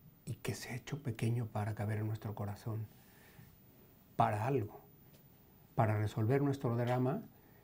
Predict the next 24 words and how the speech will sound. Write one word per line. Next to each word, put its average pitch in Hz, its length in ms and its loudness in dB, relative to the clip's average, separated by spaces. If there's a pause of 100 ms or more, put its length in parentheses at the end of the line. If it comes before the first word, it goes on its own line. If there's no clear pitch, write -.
(180)
para 101 200 6
sacarnos 123 460 2
de 131 80 4
nosotros 127 460 0
mismos, 131 460 2
para - 260 -4
que 107 140 -4
seamos 135 320 2
fuente 135 400 4
de 101 100 2
paz, - 540 -4 (1000)
de, 117 280 4 (200)
de 120 200 2
la 110 180 2
paz 147 280 6
de 123 140 2
Dios, 131 440 0
no 120 200 0
de 131 80 2
mi 120 320 2
sonrisita, 110 760 -2 (1080)
y 143 100 0
poder 113 300 2
llevarla. 110 460 0